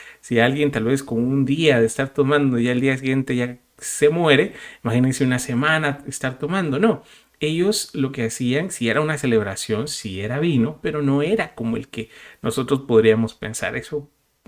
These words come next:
por una aclaración histórica más que nada.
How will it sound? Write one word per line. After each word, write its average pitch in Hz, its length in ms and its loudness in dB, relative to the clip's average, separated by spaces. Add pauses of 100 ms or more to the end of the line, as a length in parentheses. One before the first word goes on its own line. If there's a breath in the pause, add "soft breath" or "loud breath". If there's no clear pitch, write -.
(140)
por 135 160 2
una 156 160 2
aclaración 131 600 0
histórica 135 560 0
más 117 260 0
que 110 200 -8
nada. 104 340 0